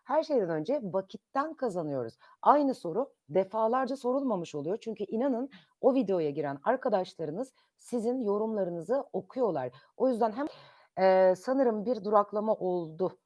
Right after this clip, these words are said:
eee, bağlantımda. Umarım devam ediyordur. Eğer beni duyan varsa lütfen yorumlarda "Hocam devam ediyor." ya da "Hocam durdu."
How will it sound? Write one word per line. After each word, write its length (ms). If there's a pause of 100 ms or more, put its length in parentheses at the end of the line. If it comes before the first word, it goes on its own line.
(160)
eee, 240
bağlantımda. 920
Umarım 360
devam 320
ediyordur. 440
Eğer 280
beni 180
duyan 260
varsa 260
lütfen 280
yorumlarda 520
"Hocam 380
devam 320
ediyor." 220
ya 120
da 40
"Hocam 420
durdu." 340